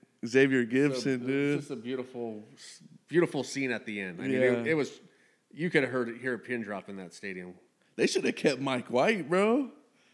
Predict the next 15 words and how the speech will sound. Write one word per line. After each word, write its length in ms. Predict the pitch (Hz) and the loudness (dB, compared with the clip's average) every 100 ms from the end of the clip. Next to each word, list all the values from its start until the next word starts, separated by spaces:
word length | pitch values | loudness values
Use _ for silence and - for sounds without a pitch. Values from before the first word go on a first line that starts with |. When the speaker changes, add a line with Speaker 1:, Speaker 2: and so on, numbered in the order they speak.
| _ | _
Speaker 1:
At 120 | 123 131 | -2 4
Speaker 2:
Yeah. 60 | |
Speaker 1:
least 160 | 175 208 | 6 6
he 100 | 233 | 4
threw 260 | 214 196 160 | 4 0 2
to 140 | 175 | 2
Garrett 280 | 151 160 147 | 2 0 2
Wilson 320 | 170 180 160 | 2 0 -2
pretty 240 | 160 139 | 0 0
good. 340 | 127 160 180 160 | 2 0 0 -2
Speaker 2:
Absolutely. 460 | 104 110 104 92 - _ _ _ _ _ _ _ _ | -6 -14 -14 -14 -18 _ _ _ _ _ _ _ _
So 160 | 147 | -4
we'll 100 | 147 | -4
do, 240 | 147 175 170 | 0 0 0
uh, 540 | 160 156 147 143 135 | -2 -2 0 -2 -4